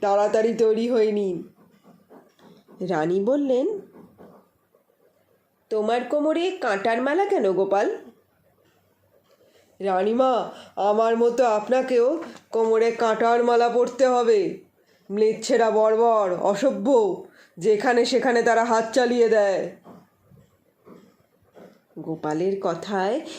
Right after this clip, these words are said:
লজ্জায় লাল হয়ে উঠল রানীর মুখ।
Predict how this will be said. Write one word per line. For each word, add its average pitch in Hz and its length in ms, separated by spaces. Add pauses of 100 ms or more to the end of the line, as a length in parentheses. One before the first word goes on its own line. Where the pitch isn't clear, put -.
(160)
লজ্জায় 180 640
লাল 175 380
হয়ে 185 260
উঠল 180 240
রানীর 165 400
মুখ। 165 420